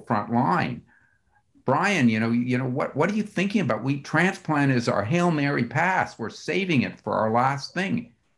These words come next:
I didn't get any of that. They said, "Hmm,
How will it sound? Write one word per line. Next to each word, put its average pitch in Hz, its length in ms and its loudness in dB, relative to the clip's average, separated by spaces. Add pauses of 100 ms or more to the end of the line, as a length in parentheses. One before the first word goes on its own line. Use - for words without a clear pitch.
I 170 60 0
didn't 196 160 2
get 139 280 0
any 160 260 2
of 170 100 -2
that. - 280 -4
They 110 120 2
said, 110 340 0 (440)
"Hmm, 262 280 8